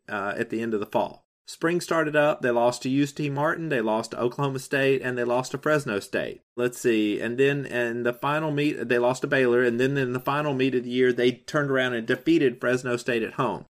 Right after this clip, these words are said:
And so, basically, they started out at number nine, dropped out of the rankings, and then I, in this last week here, or in the rankings that just came out, I have moved them back up into number ten, basically because they beat a good Fresno State team,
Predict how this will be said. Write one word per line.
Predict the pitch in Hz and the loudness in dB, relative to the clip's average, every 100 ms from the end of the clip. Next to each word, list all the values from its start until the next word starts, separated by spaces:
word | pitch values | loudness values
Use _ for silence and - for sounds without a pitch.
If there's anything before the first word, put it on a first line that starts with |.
| _ - | _ -4
And | 131 | -4
so, | 131 - 202 175 | 0 4 6 6
basically, | 143 156 185 185 175 160 | 4 4 4 4 0 2
they | 139 | 2
started | 135 180 180 170 | 2 2 4 4
out | 160 | 4
at | 147 | 2
number | 143 139 | 0 0
nine, | 135 131 131 | 0 0 0
dropped | 135 147 160 | 0 0 0
out | 156 147 | 2 4
of | 131 | 4
the | |
rankings, | 127 127 123 127 123 - | 2 0 0 -2 -2 -4
and | 131 135 | -4 -2
then | 147 151 147 139 | -2 0 -2 -2
I, | 120 123 - | -4 -4 -2
in | 120 117 | -2 0
this | 113 | -2
last | 127 131 165 147 - | -2 -2 -2 -4 -4
week | 131 135 127 - | 2 2 2 0
here, | 131 120 117 - - | 4 4 4 -2 -2
or | 107 | -2
in | 104 | 0
the | 107 | -2
rankings | 98 123 135 135 127 | 2 0 0 -4 -4
that | 98 | -8
just | 107 135 | -6 -6
came | - 127 | -4 -4
out, | 123 117 110 _ - | -2 -2 -4 _ -2
I | 117 | 0
have | 127 120 | 0 2
moved | 131 127 | 2 2
them | 123 117 | -2 0
back | 113 120 117 | -2 0 -2
up | 113 | -2
into | 113 107 | -4 -2
number | 107 104 | -4 -4
ten, | 98 139 117 110 | -4 -2 -2 -2
basically | 123 170 175 143 135 | 2 2 2 0 0
because | 123 117 117 | 0 0 0
they | 113 | 0
beat | 110 113 | 2 2
a | |
good | 104 143 160 | 2 0 0
Fresno | - 143 139 135 | 0 0 0 -4
State | 131 123 120 - | -2 -2 -4 -4
team, | 123 113 107 | -6 -4 -4